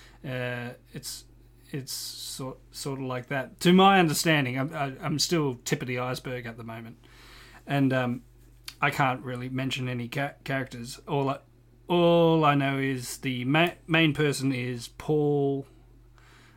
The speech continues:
um, and his mum,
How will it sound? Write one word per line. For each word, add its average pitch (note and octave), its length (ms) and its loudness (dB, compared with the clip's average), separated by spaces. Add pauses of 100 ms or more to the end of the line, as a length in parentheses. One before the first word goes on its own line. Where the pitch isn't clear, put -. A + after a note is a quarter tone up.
(120)
um, B2+ 640 -4 (440)
and C3+ 300 2
his B2+ 340 -4
mum, C3 600 2